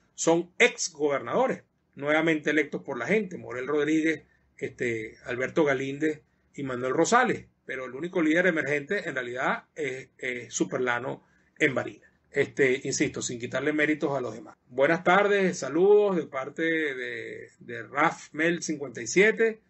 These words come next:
y, eh, Carlos Saúl dice, "Exactamente, el informe final". Sí, nos imaginábamos que te estabas refiriendo a eso. Dice, bueno, eso es pa-, en respuesta a lo de Alicia, que cómo me parece lo de la gobernación del Zulia.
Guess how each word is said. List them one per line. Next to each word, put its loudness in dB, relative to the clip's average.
y, -2
eh, -12
Carlos -6
Saúl -2
dice, 2
"Exactamente, -2
el -10
informe -8
final". -12
Sí, 0
nos -6
imaginábamos 0
que -2
te -12
estabas -2
refiriendo 0
a -6
eso. -14
Dice, 4
bueno, -2
eso 0
es 2
pa-, -2
en 2
respuesta 0
a 6
lo 0
de -4
Alicia, -2
que -10
cómo -8
me -6
parece -6
lo 0
de 0
la -2
gobernación -6
del -4
Zulia. 2